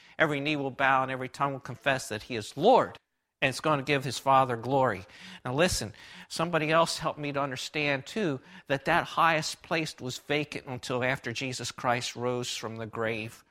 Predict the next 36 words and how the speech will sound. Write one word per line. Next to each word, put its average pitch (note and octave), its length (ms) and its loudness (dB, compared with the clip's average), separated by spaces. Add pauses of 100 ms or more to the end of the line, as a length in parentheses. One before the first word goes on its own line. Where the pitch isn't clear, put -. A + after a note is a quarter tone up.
(400)
And C#3 140 6
it's - 180 -2
that C#3+ 320 0
position C#3 540 -2
that A#2 120 -6
Satan B2+ 540 -4
wanted C3 400 -2
when A#2 160 -8
he B2 320 -6 (220)
first D3+ 260 -2
exalted C#3+ 580 0
himself C3+ 560 2
and A#2 140 -6
God C3 320 4
kicked - 240 -4
him C#3 100 -2
out C3 200 4
of A#2+ 80 -2
heaven. C3+ 320 4
That C3+ 260 0
place D3+ 320 0
was A#2+ 160 -6
reserved D3 640 2
only G3+ 400 2
for C3 220 -2
the B2 80 -2
one A#2 440 -4 (340)
that B2+ 140 2
was A#2 200 -6
willing C#3 300 -2
to A2 100 -8
take A#2+ 280 -6
the - 80 -18
position A#2 560 -8
of G2+ 220 -8 (320)
humility. A#2 800 -8